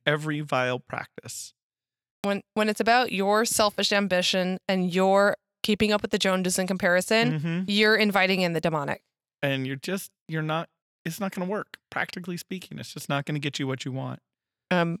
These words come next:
Speaker 2: there's also the issue of money becoming your master. Um, we, neither one of <laughs> us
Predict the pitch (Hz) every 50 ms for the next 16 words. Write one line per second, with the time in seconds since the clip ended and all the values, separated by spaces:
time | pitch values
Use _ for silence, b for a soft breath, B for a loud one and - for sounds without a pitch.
0 | - _ _ 214 240 233 277 269 262 - 240 220 233 220 - 185 202 - - 214
1 | 202 196 190 185 - 190 185 185 185 180 185 - - 196 185 175 180 180 180 175
2 | 175 160 160 170 - - 185 175 175 190 - - _ - 190 190 190 180 - 185
3 | 190 208 214 214 226 247 285 269 _ _ _ _ - 233 262 262 254 214 214 220
4 | 208 208 226 320 311 - -